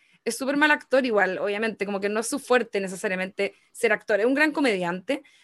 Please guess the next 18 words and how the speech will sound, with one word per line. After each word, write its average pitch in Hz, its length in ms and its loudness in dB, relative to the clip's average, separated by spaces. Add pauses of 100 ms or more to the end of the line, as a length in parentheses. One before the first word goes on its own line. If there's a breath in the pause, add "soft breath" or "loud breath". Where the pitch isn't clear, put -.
(160 soft breath)
pero 233 200 4
como 254 160 2
actor, 330 380 0
mm, 640 680 -14
como - 140 -10
que 302 80 0
da 302 80 6
un 285 80 0
poco 269 160 0
lo 233 80 2
mismo. 202 340 -4 (200)
Entonces, 240 440 2
últimamente 285 800 0
anda 277 560 4
bueno 277 300 4
para 302 80 4
la 285 100 4
producción, - 580 2